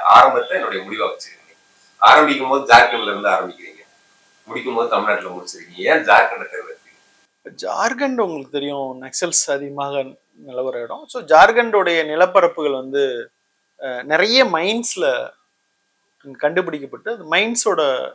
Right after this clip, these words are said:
Speaker 2: லேண்டுன்னு சொல்லுவாங்க. Actually capital of mines-னு சொல்லுவாங்க அந்த ஜார்க்கண்டை.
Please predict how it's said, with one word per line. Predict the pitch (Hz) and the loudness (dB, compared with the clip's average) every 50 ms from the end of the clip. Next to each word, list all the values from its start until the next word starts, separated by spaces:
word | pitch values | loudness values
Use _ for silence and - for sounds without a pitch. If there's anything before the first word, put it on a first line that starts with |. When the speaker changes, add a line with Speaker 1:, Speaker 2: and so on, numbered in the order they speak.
| _ _ - | _ _ -6
Speaker 2:
லேண்டுன்னு | 151 156 160 170 175 175 175 170 160 165 | 2 4 6 6 6 6 4 0 -4 -8
சொல்லுவாங்க. | 170 - 143 127 123 123 107 - - | -10 -12 -10 -8 -8 -8 -8 -12 -18
Actually | - - - - 107 - - _ _ _ _ _ - | -20 -18 -16 -14 -16 -16 -18 _ _ _ _ _ 6
capital | 190 190 196 190 208 196 202 190 | 6 8 8 6 4 4 6 6
of | 185 180 - - 160 | 6 6 4 -2 -6
mines-னு | 143 147 147 147 147 143 - - 151 | -6 -6 -6 -6 -8 -10 -10 -12 -12
சொல்லுவாங்க | - - 123 120 113 113 120 _ _ _ | -16 -16 -12 -12 -12 -14 -16 _ _ _
அந்த | 135 131 120 123 131 | -20 -14 -4 0 0
ஜார்க்கண்டை. | 127 127 131 120 110 101 - - | 0 0 -2 -6 -14 -16 -20 -20